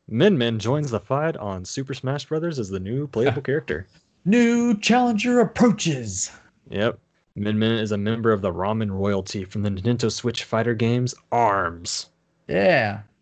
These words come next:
Speaker 2: This is an interesting, uh, addition to this game 'cause, uh, I was watching some of the, like, in the trailer that they, or the announcement of their, of her joining the game.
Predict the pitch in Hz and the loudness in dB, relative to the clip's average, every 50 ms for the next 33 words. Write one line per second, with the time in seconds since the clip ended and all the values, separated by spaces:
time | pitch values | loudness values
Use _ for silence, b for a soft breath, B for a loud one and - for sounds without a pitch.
0 | _ _ - - 156 160 - 175 147 139 127 - 135 135 - 127 107 - - 135 | _ _ -8 -6 -6 -6 -4 -4 -4 -4 -2 -2 -4 -6 -6 -8 -10 -6 -6 -6
1 | 123 120 117 113 113 107 107 - _ _ _ _ _ - 120 117 - - 127 117 | -4 -4 -4 -4 -6 -6 -8 -10 _ _ _ _ _ -2 -2 0 2 2 0 4
2 | 120 135 131 - 143 135 120 107 - 120 117 107 - - 127 127 123 107 - - | 4 2 2 2 -2 -4 -4 -4 -4 -2 -2 -2 0 2 2 2 2 2 0 -2
3 | 113 101 - - - _ _ _ _ _ - _ 113 110 110 107 113 117 107 107 | -4 -4 -4 -8 -14 _ _ _ _ _ -6 _ 0 2 4 4 2 2 2 2
4 | 120 127 123 - 127 110 104 - 117 113 107 110 104 104 - _ _ _ _ _ | 2 0 0 -2 -6 -8 -8 -8 -8 -6 -4 -4 -4 -6 -8 _ _ _ _ _
5 | _ - 117 113 113 131 113 104 104 - - 120 117 107 104 107 107 107 107 107 | _ -10 -10 -6 -4 -4 -4 -4 -4 -2 -2 -2 0 0 0 -2 -4 -6 -8 -10
6 | 107 - 101 - 113 113 107 110 104 98 101 101 104 107 107 107 - - 101 101 | -8 -8 -4 -2 0 2 2 2 2 0 0 0 0 0 0 -2 -4 -6 -6 -6
7 | 104 - - 113 107 101 104 - - - _ 120 117 107 104 110 104 104 104 98 | -6 -6 -8 -6 -4 -4 -4 -6 -6 -6 _ 0 0 0 2 2 2 2 0 0
8 | 98 113 107 104 104 98 98 95 107 104 107 104 101 104 | 0 2 2 2 2 0 2 2 4 4 4 2 0 -2